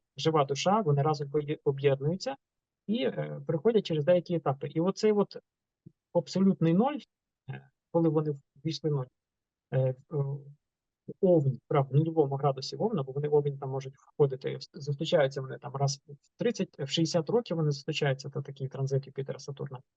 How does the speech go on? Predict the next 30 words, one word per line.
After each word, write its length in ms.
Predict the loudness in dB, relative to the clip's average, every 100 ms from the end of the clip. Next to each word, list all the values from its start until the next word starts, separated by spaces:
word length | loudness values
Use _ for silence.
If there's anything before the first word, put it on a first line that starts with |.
| _ _ _ _ _ _ _ _
От 240 | 2 4 2
від 120 | 0
початку 420 | 2 4 2 0
світу 320 | -2 -4 -2
створення 440 | -4 2 4 4 2
вони 220 | 2 2
от 140 | 2
стільки 300 | 0 -4 -2
пройшли. 380 | -4 -6 -2 -2
Я 140 | 0 -2
дослідив, 440 | -2 -4 0 0
що 380 | 0 -2 2 2
в 80 | 2
двадцять, 360 | -4 -2 -6 -8 -12 -4
двадцятому 480 | -2 0 0 2 2
році, 200 | 0 0
коли 180 | 0 0
ковід 200 | -2 -6 -4
почався, 540 | -2 0 0 0 -2 -2 _
вони 240 | 0 2 2
теж 380 | 0 0 0
стояли 480 | -2 -2 2 4 2
не 120 | 2
в 80 | 0
Овні, 240 | 0 2 4
вони 200 | 4 2
прийшли 340 | -4 -2 0
в 100 | 2
ноль 140 | 0
Козирога. 520 | 0 -2 0 0 -2